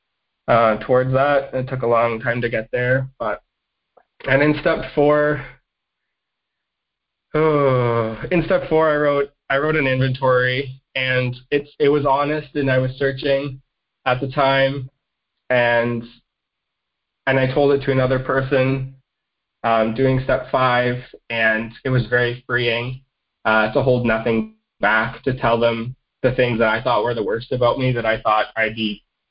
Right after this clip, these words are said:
literally stricken down for, for saying. Um, and I'm just gonna, like,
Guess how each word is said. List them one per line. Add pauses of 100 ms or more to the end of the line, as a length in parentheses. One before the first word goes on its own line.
literally
stricken
down
for,
for
saying. (680)
Um, (1160)
and (560)
I'm
just
gonna,
like,